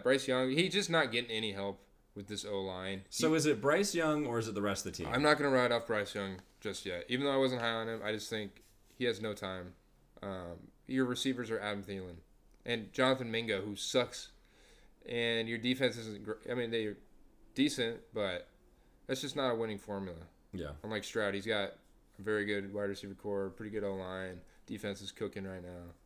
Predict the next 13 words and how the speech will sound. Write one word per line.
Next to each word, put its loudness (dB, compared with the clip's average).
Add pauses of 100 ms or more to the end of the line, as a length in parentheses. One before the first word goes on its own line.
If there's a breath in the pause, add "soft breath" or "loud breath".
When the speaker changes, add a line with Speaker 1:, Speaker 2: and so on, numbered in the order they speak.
(120)
Speaker 2:
I 0
mean, 4
it, -2
it's -4
just -4
crazy 0
to 0
see -2 (320)
an -2
undrafted -2
guy 0 (680)
in -4
Bagent -2